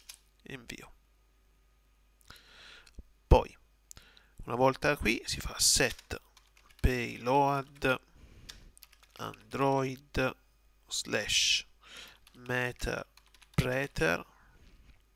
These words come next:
slash reverse underscore T C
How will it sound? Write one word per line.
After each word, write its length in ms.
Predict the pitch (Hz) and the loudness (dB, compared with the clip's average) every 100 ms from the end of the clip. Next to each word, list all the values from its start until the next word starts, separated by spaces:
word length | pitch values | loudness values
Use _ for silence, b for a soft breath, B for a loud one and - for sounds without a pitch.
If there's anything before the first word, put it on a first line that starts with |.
| _ _ _ - | _ _ _ -20
slash 560 | - - 98 - - - 107 113 | -16 -12 -10 -2 0 -2 -4 -8
reverse 960 | 117 120 123 117 113 - - - - - - _ _ B B B B B B - | -6 -4 -4 -4 -8 -2 2 2 -2 -8 -20 _ _ B B B B B B -12
underscore 800 | 110 120 120 117 - - 95 - - | -6 -6 -6 -6 -4 -4 -6 -8 -8
T 140 | 131 | -4
C 220 | 120 - | -2 -4